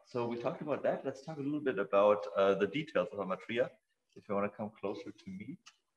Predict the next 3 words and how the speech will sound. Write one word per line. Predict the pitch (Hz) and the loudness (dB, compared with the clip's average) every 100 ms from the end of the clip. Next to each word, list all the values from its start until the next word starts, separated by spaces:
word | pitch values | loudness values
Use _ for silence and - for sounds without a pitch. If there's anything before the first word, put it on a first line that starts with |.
| _ _ _ _ _ _ _ _ _ _ _ _ _ _ _ _ _ _ | _ _ _ _ _ _ _ _ _ _ _ _ _ _ _ _ _ _
So | 131 120 101 | 0 2 2
up | 113 - | -2 -2
here, | 143 104 | -4 -4